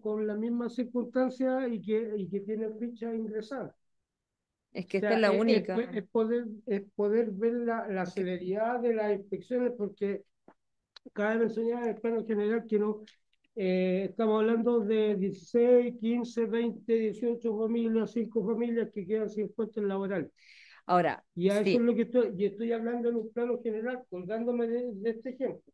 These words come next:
Speaker 1: pero la, en la mayor parte en que están
Speaker 2: Sí.
Speaker 1: estas, eh, no es solamente un, un rico potentado, o sea, a mí me da lo mismo lo que pase con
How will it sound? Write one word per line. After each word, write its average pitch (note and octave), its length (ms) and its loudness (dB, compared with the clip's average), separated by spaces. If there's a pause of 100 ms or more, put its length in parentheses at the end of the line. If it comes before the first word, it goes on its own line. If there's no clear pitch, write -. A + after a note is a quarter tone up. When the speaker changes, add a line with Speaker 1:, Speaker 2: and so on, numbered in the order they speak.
(140)
Speaker 1:
pero F#3+ 240 -2
la, G3 320 -2
en G3 160 0
la G3+ 100 -2
mayor A#3+ 360 -2 (160)
parte B3 260 -4
en A3+ 80 -4
que A3+ 100 -4
están A3+ 240 -2
Speaker 2:
Sí. A#3+ 220 0
Speaker 1:
estas, A#3 340 -6 (680)
eh, G3 560 -2
no G#3 160 4
es A#3 80 4
solamente B3+ 560 4
un, B3+ 400 2
un A#3 220 0
rico B3+ 220 -2
potentado, A#3 460 0
o G3 60 -2
sea, G3 240 -4
a F#3 60 -4
mí G#3 140 2
me G3+ 140 0
da G3 120 0
lo F#3 140 -2
mismo D4 360 4
lo D4 160 2
que C#4 100 -2
pase D4 320 -6
con D4 300 -6